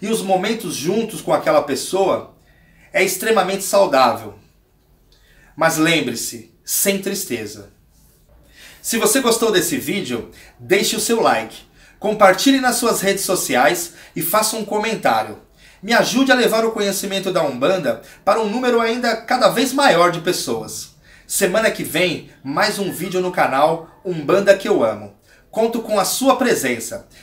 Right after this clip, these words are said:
Que Oxalá te abençoe e Exu te guarde.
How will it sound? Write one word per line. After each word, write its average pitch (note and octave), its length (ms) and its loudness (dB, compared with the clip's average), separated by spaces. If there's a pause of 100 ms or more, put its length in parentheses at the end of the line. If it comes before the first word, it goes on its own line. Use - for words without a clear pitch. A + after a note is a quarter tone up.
(120)
Que F3 100 2
Oxalá D3+ 480 6
te - 260 0
abençoe G3 800 0 (240)
e C#4 140 2
Exu - 340 4
te D#3+ 140 -4
guarde. A#2+ 680 2